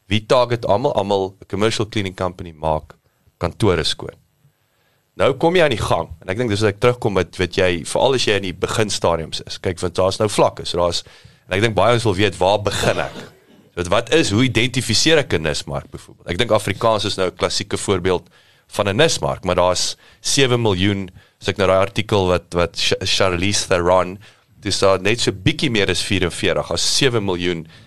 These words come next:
uh, Afrikaans sprekendes in Suid-Afrika, en selfs in daai segment, jy kyk jou groot kleerlinggemeenskap in die Kaap, nou sê jy, "Wel, almal wat Afrikaans is, is jy seker?" Maar daar's 'n groot verskil is t-, tussen die, uh, Afrikaans sprekende kleerling in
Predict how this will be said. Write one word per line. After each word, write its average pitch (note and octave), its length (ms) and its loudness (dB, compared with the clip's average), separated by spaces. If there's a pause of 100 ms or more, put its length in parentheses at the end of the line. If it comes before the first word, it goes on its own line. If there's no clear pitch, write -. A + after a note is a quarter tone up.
(180)
uh, E2+ 220 2
Afrikaans F#2 560 0
sprekendes F2+ 560 0
in E2 60 -6
Suid-Afrika, F#2 840 0 (360)
en A2 140 -2
selfs F3 300 2
in A#2 80 0
daai A2+ 240 4
segment, - 540 -4
jy G2+ 100 -6
kyk G#2+ 180 0
jou G2+ 120 0
groot G2+ 300 0
kleerlinggemeenskap F#2+ 920 -2
in E2 60 -6
die D#2+ 100 -6
Kaap, A#2+ 240 2
nou F#2+ 100 0
sê B2+ 120 0
jy, B2 60 2
"Wel, D#3+ 160 4
almal A2+ 220 0
wat A2 120 -4
Afrikaans A2 520 0
is, D2+ 140 -4
is D#2+ 100 -4
jy F#2 100 -4
seker?" - 420 0 (640)
Maar F2+ 100 -4
daar's G2 200 6
'n G2 60 0
groot D#3 220 2
verskil A#2 320 2
is - 240 -4
t-, F2+ 180 -12
tussen F#2+ 300 -2
die, F2+ 240 -2 (340)
uh, F2 100 0
Afrikaans G#2+ 580 2
sprekende A2+ 420 0
kleerling G#2+ 400 2
in D#2+ 180 -8